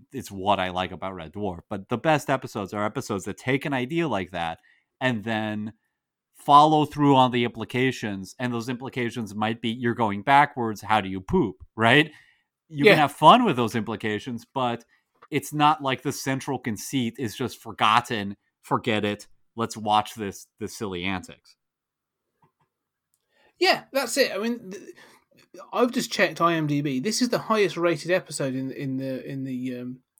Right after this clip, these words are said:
Speaker 2: the series by,
Speaker 1: Mm-hmm.
Speaker 2: by quite some distance. Um, and I think it's, again, it's fine. It makes me chuckle. There are moments in this series, this episode that I do quite like.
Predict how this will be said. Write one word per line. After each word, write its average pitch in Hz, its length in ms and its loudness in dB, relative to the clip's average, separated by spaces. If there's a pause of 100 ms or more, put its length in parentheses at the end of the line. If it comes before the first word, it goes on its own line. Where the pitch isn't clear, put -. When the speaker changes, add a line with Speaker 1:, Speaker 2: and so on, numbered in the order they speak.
(100)
Speaker 2:
the 151 100 -8
series 151 600 -6 (480)
by, 160 120 2
Speaker 1:
Mm-hmm. 143 180 -4
Speaker 2:
by 160 140 -4
quite 254 340 0
some 175 160 -2
distance. 147 640 -4 (480)
Um, 185 380 0 (880)
and 214 120 -2
I 226 40 0
think 254 200 0
it's, - 220 -12
again, 208 300 -2
it's - 200 -14
fine. 151 500 0
It 156 140 -6
makes 196 240 -4
me 170 80 -4
chuckle. 147 300 -6
There 135 160 -6
are 156 80 -2
moments 175 420 2
in 165 60 -4
this 147 140 -2
series, 147 320 -2
this 147 220 -4
episode 143 280 -4
that 131 80 -8
I 135 80 -6
do 139 220 -6
quite 131 220 -10
like. 156 220 0